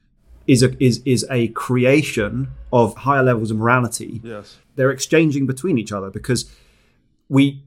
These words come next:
Speaker 1: in some sense, the biological had to create the social rules, which are susceptible to totalitarianism. But then in the creation of the higher ideals, we came up with a, let's say, a patch,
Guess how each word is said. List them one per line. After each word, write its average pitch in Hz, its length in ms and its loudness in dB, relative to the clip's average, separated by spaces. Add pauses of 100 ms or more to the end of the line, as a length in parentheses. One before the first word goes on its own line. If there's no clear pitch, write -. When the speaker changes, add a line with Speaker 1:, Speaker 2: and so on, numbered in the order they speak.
Speaker 1:
in 135 120 0
some 156 200 4
sense, 117 320 -2
the 123 80 -8
biological 143 720 -2
had 117 160 -6
to - 80 -10
create 117 300 -6
the 113 60 -10
social 117 480 -2
rules, 98 640 -10
which 120 160 -6
are 101 60 -6
susceptible 107 540 -4
to - 80 -18
totalitarianism. 104 1080 -6 (640)
But 131 160 -2
then 131 400 2
in 131 140 2
the 131 80 2
creation 135 560 0
of - 160 -6
the 117 60 -4
higher 135 540 0
ideals, 98 920 -8
we 117 140 -4
came 123 280 0
up 127 180 -6
with 120 140 -6
a, 110 260 -6
let's 117 220 -4
say, 107 120 -2
a 95 60 -8
patch, - 640 -8